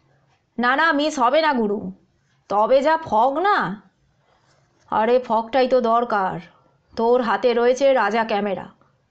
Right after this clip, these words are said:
না পারিস তো আমায় দে। ওহ গুরু, তুমি চুপ করো তো। তারপর ক্যামেরা অ্যাডজাস্ট করতে করতে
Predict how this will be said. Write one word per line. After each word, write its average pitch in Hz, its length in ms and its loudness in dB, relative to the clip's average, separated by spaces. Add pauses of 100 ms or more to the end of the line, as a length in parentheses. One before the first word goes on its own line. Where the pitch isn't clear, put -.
(240)
না 220 200 2
পারিস 254 300 -2
তো 254 80 0
আমায় 226 260 0
দে। 208 260 -2 (1000)
ওহ 294 360 -2
গুরু, 269 380 0
তুমি 277 220 -2
চুপ 285 200 -4
করো 339 260 -2
তো। 349 240 -4 (1600)
তারপর 302 500 0
ক্যামেরা 262 440 0
অ্যাডজাস্ট 247 560 -2
করতে 220 300 -2
করতে 247 480 -2